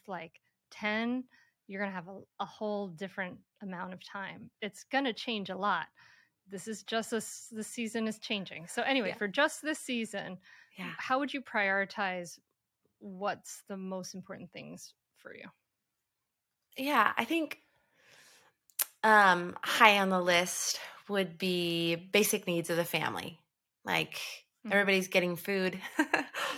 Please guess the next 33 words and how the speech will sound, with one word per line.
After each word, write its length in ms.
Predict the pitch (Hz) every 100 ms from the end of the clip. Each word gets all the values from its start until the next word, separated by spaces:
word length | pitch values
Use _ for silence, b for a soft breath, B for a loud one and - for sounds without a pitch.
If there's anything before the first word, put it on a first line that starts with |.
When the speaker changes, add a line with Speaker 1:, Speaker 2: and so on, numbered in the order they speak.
| B
Speaker 2:
We 60 | 226
have 140 | 196
a, 120 | 185 -
you 100 | 240
know, 80 | 226
we 100 | 196
Speaker 1:
Mm-hmm. 100 | 269
Speaker 2:
kinda 140 | 220 190
have 160 | 156
a 20 | 151
schedule. 560 | - 147 - - -
You 80 | -
kinda 180 | 202 180
have 240 | 156 151
to 120 | - -
with 140 | -
so 120 | -
many 160 | 165 180
kids. 320 | - - -
So 60 | 185
they 120 | 180
know, 280 | 175 151 131
like, 320 | - 120 - _ _ - -
din-, 160 | 185 - 175 196
breakfast 340 | 202 196 -
is 100 | 185
at 140 | 190
this 140 | 190 190
time, 320 | 190 180 175
snack 420 | - 190 185 196
at 80 | -
this 200 | 185 185
time, 340 | 190 175 175